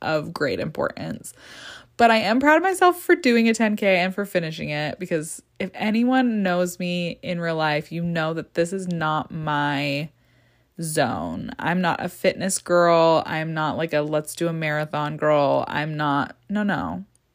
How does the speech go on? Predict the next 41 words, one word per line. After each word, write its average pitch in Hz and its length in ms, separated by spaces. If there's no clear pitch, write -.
no, 190 120
no. - 320
If - 160
I'm 233 280
walking 254 360
around, 247 580
other 208 260
than, 226 180
like, 240 260
walking 196 800
through 208 300
a 190 60
crowd, 160 920
like, 277 200
if 226 100
I'm 233 120
at 359 80
a 370 40
theme 196 300
park 208 260
and 208 100
I 196 40
have 190 120
to 208 80
get 175 180
through 185 140
a 180 40
crowd, 175 400
or 180 100
I'm 180 120
leaving 180 220
a 165 60
concert 170 580
and 170 100
I 170 40
have 170 80
to 175 60
get 175 140
through 175 120
a 170 40
crowd, 180 540